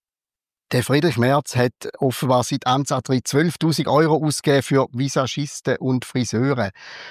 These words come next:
Ich begreife noch da mit den Visagisten, weil der Friedrich Merz hat relativ viel Gesicht. Da muss natürlich, da ist, äh, die Grundflächenbehandlung schon rein vom Materialwert her ist dort schon relativ erheblich.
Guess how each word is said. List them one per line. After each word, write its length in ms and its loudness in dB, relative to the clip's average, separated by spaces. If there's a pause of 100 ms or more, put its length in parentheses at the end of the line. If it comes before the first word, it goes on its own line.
(480)
Ich 80 4
begreife 380 2
noch 60 4
da 180 4
mit 160 0
den 140 4
Visagisten, 640 0
weil 120 2
der 120 2
Friedrich 240 0
Merz 280 0
hat 220 0
relativ 380 2
viel 240 2
Gesicht. 580 -4
Da 140 2
muss 240 2
natürlich, 420 0 (120)
da 160 2
ist, 180 -4
äh, 200 2
die 200 -14 (320)
Grundflächenbehandlung 1040 2
schon 160 -2
rein 180 2
vom 140 0
Materialwert 840 2
her 200 2
ist 220 -2
dort 180 -2
schon 120 -2
relativ 340 -2
erheblich. 360 0